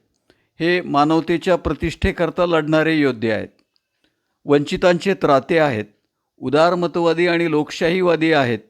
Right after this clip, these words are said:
आणि त्याचबरोबर भांडवलशाहीच्या विरोधी आणि जातीअंताच्या विरोधी लढा पुकारणारे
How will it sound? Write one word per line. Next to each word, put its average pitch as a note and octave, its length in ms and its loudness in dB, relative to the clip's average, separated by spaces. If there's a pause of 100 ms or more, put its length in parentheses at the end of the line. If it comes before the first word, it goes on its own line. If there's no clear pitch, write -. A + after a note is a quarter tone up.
(360)
आणि B2+ 160 -2
त्याचबरोबर E3 760 0
भांडवलशाहीच्या E3 840 0
विरोधी D#3 500 0 (100)
आणि C3+ 180 -2
जातीअंताच्या D3+ 800 0
विरोधी D3 520 0 (560)
लढा C3 260 2
पुकारणारे D3+ 720 0